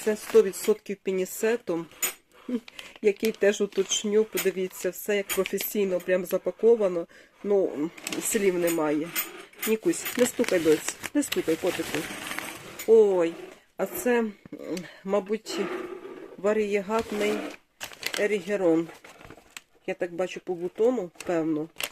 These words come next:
хоча, хоча, я не знаю, стверджувати не буду, але схожий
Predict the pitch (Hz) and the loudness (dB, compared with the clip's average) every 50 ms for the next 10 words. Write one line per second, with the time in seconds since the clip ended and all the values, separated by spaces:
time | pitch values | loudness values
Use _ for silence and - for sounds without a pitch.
0 | - - - - - - - - 170 - - - - 208 226 247 240 - - - | -6 -6 -6 -6 -6 -6 -4 -4 -4 -4 -4 -2 -2 -2 -2 -2 -4 -6 -8 -8
1 | - - - - _ - - - - - - - - - - 214 214 - - - | -8 -12 -18 -20 _ -20 -20 -20 -20 -20 -20 -20 -20 -10 -8 -8 -6 -6 -4 -4
2 | 170 143 147 - - - - - - - - - - - - - - - - - | -4 -4 -4 -6 -8 -10 -12 -12 -14 -16 -18 -20 -20 -20 -20 -20 -20 -20 -14 -8
3 | 170 175 175 180 190 208 226 - 196 170 156 143 147 160 - - - 185 185 190 | -4 -2 -2 0 0 -2 -2 -2 0 0 0 0 0 -2 -4 -2 0 0 0 0
4 | - - 190 202 190 - 208 202 202 196 185 170 165 160 156 165 147 156 175 175 | -2 -4 -6 -8 -6 -6 -6 -6 -4 -4 -4 -2 -2 -2 0 -2 0 2 2 0
5 | 185 - - - - 220 220 233 | 0 0 -2 2 4 4 6 6